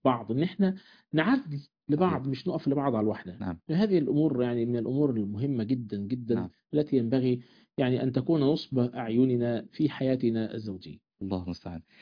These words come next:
Speaker 2: شيخنا الحبيب سيدنا الشيخ محمد مصطفى أبي
Speaker 1: حبيبي.
Speaker 2: بسطام، جزاك
Speaker 1: الله
Speaker 2: الله عنا خيرا
Speaker 1: الله
Speaker 2: سيدنا،
Speaker 1: يبارك
Speaker 2: ورضي
Speaker 1: فيك.
Speaker 2: الله عنك،
Speaker 1: حبيبي يا دكتور.
Speaker 2: وبارك في عمرك،
Speaker 1: الله
Speaker 2: وجزاك
Speaker 1: يبارك
Speaker 2: الله
Speaker 1: فيك.
Speaker 2: خيرا.
Speaker 1: الله يحفظكم يا دكتور.
Speaker 2: اللهم آمين.
Speaker 1: الله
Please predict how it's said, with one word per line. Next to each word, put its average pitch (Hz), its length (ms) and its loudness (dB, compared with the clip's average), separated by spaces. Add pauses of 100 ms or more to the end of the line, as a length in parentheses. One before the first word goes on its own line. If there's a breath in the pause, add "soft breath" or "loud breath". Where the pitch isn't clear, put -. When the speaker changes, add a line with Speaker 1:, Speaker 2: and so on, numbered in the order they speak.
(140 soft breath)
Speaker 2:
شيخنا 147 240 4
الحبيب 107 560 4
سيدنا 113 260 4
الشيخ 107 200 0
محمد 104 260 -2
مصطفى 113 320 0
أبي - 120 0
Speaker 1:
حبيبي. 101 60 2 (120)
Speaker 2:
بسطام، 107 400 6
جزاك 104 340 4
Speaker 1:
الله 110 60 2
Speaker 2:
الله 120 160 6
عنا 113 160 4
خيرا 104 240 2
Speaker 1:
الله 139 160 2
Speaker 2:
سيدنا، 104 260 4
Speaker 1:
يبارك 98 120 4
Speaker 2:
ورضي 113 140 4
Speaker 1:
فيك. 107 80 6
Speaker 2:
الله 190 220 4
عنك، 104 160 4
Speaker 1:
حبيبي 139 160 4
يا 120 40 4
دكتور. 113 280 -4
Speaker 2:
وبارك 123 380 6
في 104 140 2
عمرك، 101 320 4
Speaker 1:
الله 104 60 4
Speaker 2:
وجزاك 127 140 6
Speaker 1:
يبارك 120 160 6
Speaker 2:
الله 110 180 6
Speaker 1:
فيك. - 100 -4
Speaker 2:
خيرا. 85 160 -2
Speaker 1:
الله 131 140 -6
يحفظكم 123 280 -10
يا 104 60 -6
دكتور. - 300 -12
Speaker 2:
اللهم 95 320 0
آمين. 85 160 -4
Speaker 1:
الله - 80 -14